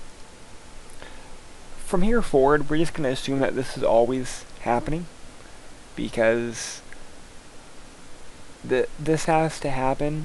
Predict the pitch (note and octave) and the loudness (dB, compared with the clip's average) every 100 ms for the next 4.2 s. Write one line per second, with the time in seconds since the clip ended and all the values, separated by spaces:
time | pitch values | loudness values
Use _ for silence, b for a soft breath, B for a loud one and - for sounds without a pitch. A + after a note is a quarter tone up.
0 | - C3+ B2+ B2+ C#3+ C#3+ D3+ D3+ D#3 D#3+ | -2 2 2 0 -4 -2 2 4 4 4
1 | C#3 - - D3 D3 C#3 C3+ B2+ - C3 | 4 2 0 2 2 2 0 0 0 4
2 | C3 - C#3 C3 - B2 B2 B2+ - - | 4 4 2 2 2 2 2 0 -6 -10
3 | - - - C3+ C3 C3 - B2+ B2 A#2 | -10 -10 2 4 6 4 0 2 2 2
4 | D3 | -2